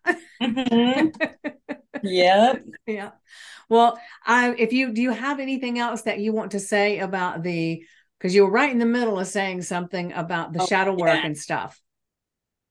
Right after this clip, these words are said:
Speaker 2: Yeah, I do believe that a lot of people that have trauma, that they have walk-ins that they don't even know that they have.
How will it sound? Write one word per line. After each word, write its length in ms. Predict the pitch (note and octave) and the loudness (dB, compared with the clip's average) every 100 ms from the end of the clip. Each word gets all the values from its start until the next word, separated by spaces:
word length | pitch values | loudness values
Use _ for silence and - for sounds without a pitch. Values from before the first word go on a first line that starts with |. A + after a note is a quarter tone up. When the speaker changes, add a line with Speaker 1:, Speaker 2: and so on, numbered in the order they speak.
| _ - | _ -4
Speaker 2:
Yeah, 360 | G#3+ B3 F#3+ - | 2 2 2 -2
I 160 | G3+ G#3+ | 0 0
do 360 | - B3 D4+ | 2 0 2
believe 440 | B3 A3 G3+ G3+ G3+ | 2 2 2 0 2
that 200 | F3+ - | 2 0
a 60 | F3+ | -4
lot 360 | F3 F3 F3 | 2 2 4
of 220 | F3+ E3+ D#3+ _ _ _ - | 2 -2 -6 _ _ _ -14
people 360 | - - G3 | -8 -2 2
that 160 | F#3 F3+ | 2 4
have 180 | F#3 - | 2 0
trauma, 480 | - F3 F#3+ G#3 A3 | -2 -2 0 0 0
that 240 | F3+ D#3+ E3+ | -4 -4 -2
they 100 | F3 | -4
have 260 | F3 E3+ | -2 -4
walk-ins 500 | D#3+ E3 D3+ E3 D#3+ | 0 0 0 -4 -4
that 180 | D3+ - | -6 -8
they 100 | D3+ | -6
don't 300 | D#3 D#3 - - | -2 -2 -4 -10
even 240 | D#3 D#3 | -6 -4
know 140 | D#3 D#3+ | -2 -4
that 140 | D#3 | -2
they 120 | - | -4
have. 320 | - E3 E3+ | -4 -8 -10